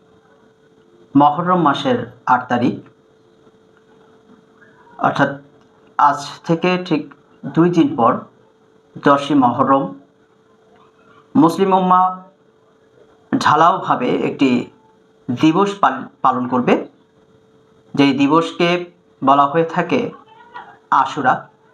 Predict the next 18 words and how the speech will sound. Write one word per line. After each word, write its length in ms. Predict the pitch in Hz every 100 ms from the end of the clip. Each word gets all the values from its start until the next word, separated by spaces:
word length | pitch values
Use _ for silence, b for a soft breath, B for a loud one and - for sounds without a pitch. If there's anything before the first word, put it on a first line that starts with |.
| _ _ - _ _ _ _ _ - - - - _ - -
এই 220 | 175 170
আশুরাকে 500 | 165 156 202 208 214 208
কেন্দ্র 360 | 185 160 170
করে 340 | 180 175 180 165
আমাদের 300 | 147 151 156
সমাজে 500 | 165 147 147 151 160 - - _ _ - _ _ _ _ _ _ _ -
অসংখ্য 960 | 165 - 220 220 196 - 208 202 220 247 _ _ _ _ - 120
বেদাত 340 | 165 175 180 180
প্রচলিত 400 | 165 151 151 143
রয়েছে। 400 | 143 165 175 - 123 - _ _ _ _ _ _ _ 740 762 1077 - _ - 719 740 _ _ _ _ _ _ _ -
তবে 220 | 175 175
এই 380 | 208 220 185 175
বেদাতগুলো 600 | 156 156 165 - 190 202
শুধুমাত্র 800 | 202 170 180 185 180 185 185 185
আমলের 540 | 160 160 170 180 180 143
বেদাত 320 | 143 147 151
হিসেবেই 420 | 170 165 175 175 170
নয়, 260 | 139 139